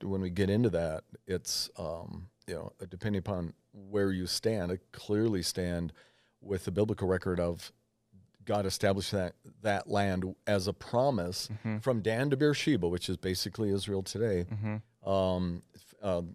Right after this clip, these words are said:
Speaker 1: the promised land, that with the children of Jacob, of Israel.
Speaker 2: Mm-hmm.
Speaker 1: And these Israelites then conquered that land. It was preoccupied.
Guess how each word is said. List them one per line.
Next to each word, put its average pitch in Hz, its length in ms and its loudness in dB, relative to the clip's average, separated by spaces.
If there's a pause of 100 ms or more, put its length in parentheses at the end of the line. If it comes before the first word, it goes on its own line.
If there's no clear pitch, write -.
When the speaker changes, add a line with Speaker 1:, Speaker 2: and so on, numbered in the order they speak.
(180)
Speaker 1:
the 95 120 -4
promised 107 480 -2
land, 82 340 -4 (840)
that 101 420 -2
with 117 340 4
the 127 100 4
children 120 560 0
of 117 380 -2 (480)
Jacob, 110 340 -2 (140)
of 92 160 -2
Israel. 131 440 -2
Speaker 2:
Mm-hmm. 104 160 -6
Speaker 1:
And 98 200 -4
these 101 240 -6
Israelites 110 600 4
then 101 300 0 (480)
conquered 95 380 -2
that 104 180 4
land. 110 300 0 (160)
It 147 120 8
was 156 140 8
preoccupied. 196 880 6